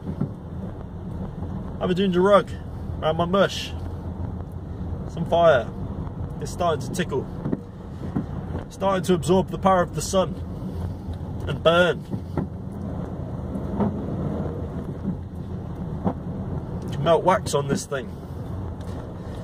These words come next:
You could use this to sharpen stone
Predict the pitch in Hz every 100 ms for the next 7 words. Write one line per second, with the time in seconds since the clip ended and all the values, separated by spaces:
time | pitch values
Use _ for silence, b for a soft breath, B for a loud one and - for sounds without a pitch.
0 | B - 131 151 170 151 160 - 165 156
1 | 165 160 - - - - 165 160 156 147
2 | - 175 165 110